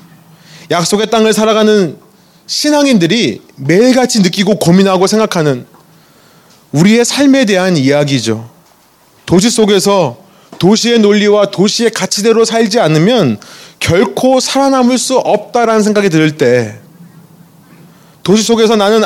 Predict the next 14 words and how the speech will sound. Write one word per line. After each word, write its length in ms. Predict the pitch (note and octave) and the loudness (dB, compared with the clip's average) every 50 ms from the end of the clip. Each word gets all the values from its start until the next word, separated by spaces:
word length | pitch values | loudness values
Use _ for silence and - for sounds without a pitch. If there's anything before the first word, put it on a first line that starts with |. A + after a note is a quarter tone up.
| - | -2
아무런 380 | - D#3+ G3 A3 A3+ B3 B3+ B3 | -2 -2 0 2 2 2 2 2
의미도 400 | G#3 G3 G#3 G3+ A3 G3 A3+ F#3 | 2 2 2 2 2 2 0 0
목적도 500 | D#3 E3+ G3+ - - C4 - - C4 A#3 | 0 -2 -2 -2 -4 -4 -2 -2 0 0
없는 240 | G#3+ G#3 G#3+ A3 G3+ | 2 2 0 0 0
존재처럼 480 | - G3 F#3+ A3 - - A#3 A3+ G#3+ | 0 0 -2 -2 -2 0 0 0 0
느껴질 480 | E3 D#3+ - A#3 A3+ D#3+ F3 E3 D#3 D3 | -2 -2 -2 -2 -2 0 -2 -2 -2 -2
때, 280 | G3 F#3+ E3+ A#2+ G2+ - - - - - - - - - - _ - - - - - - - - - | -2 -2 -2 -2 -4 -8 -16 -20 -20 -20 -20 -20 -20 -20 -20 _ -20 -20 -20 -20 -20 -20 -20 -10 -4
그저 200 | - G3+ G#3 A#3+ | -2 0 2 2
나는 280 | G#3 F#3 G3 G#3+ A3+ | 2 2 2 2 2
이 160 | G#3+ G#3+ A#3 G3+ | 0 0 -2 0
도시라고 580 | - F3+ G#3 A3 - A#3 A3+ A3+ A3 G#3+ G#3+ | 0 0 0 0 0 0 0 0 2 2 0
하는 200 | G#3 G#3 G#3+ G#3+ G#3 - | 0 2 0 0 -2 -4
거대한 640 | - - D3+ D#3+ F3+ G3+ G#3+ G3+ G#3+ A3 G3+ D3+ A#2 | -4 -2 -2 0 0 0 0 0 0 0 -2 -4 -4
기계성의 1000 | - - F3 D#3 A3 A3+ A3 G#3+ - G3+ F#3+ F#3 F#3+ G3+ A3+ G3+ C#3+ A2 F#2+ | -4 -4 -2 0 0 0 -2 0 0 0 0 0 0 0 0 -2 -2 -4 -6